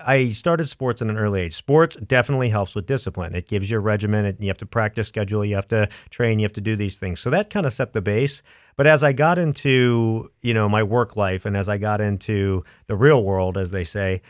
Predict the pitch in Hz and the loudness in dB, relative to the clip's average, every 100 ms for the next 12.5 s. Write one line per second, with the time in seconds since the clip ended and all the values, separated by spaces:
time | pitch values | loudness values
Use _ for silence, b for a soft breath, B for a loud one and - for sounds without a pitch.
0 | b b b 117 113 110 107 110 - 139 | b b b 0 4 4 2 0 0 0
1 | 120 120 - - 127 143 139 113 120 107 | 0 -4 -8 0 2 2 0 -2 -2 0
2 | 107 104 101 101 - _ _ - 131 151 | 2 2 0 -2 -8 _ _ -4 0 2
3 | 131 113 - 139 120 107 98 _ _ _ | 0 -2 0 2 2 0 0 _ _ _
4 | _ - 120 117 107 101 - 131 139 - | _ -2 2 2 2 -2 0 0 0 -2
5 | 123 117 139 123 117 107 113 113 139 147 | -2 0 -2 0 0 2 2 2 4 4
6 | 120 113 101 107 104 107 113 107 101 92 | 4 0 0 -2 0 0 0 0 -2 -2
7 | 90 - 110 - _ _ _ _ _ - | -4 -4 -6 -6 _ _ _ _ _ -2
8 | 120 117 113 107 127 117 113 110 113 120 | 0 2 2 2 4 6 6 4 2 0
9 | 107 101 - 147 131 - - 190 113 104 | 0 0 0 0 0 -2 -6 -2 0 -2
10 | - 113 107 160 185 95 98 101 110 113 | -2 -2 -2 -2 -2 -2 -2 -2 0 0
11 | 104 - 131 127 117 110 104 101 143 127 | -2 -2 0 2 2 2 0 -2 -2 -2
12 | 104 - 113 101 | -6 -4 -2 -2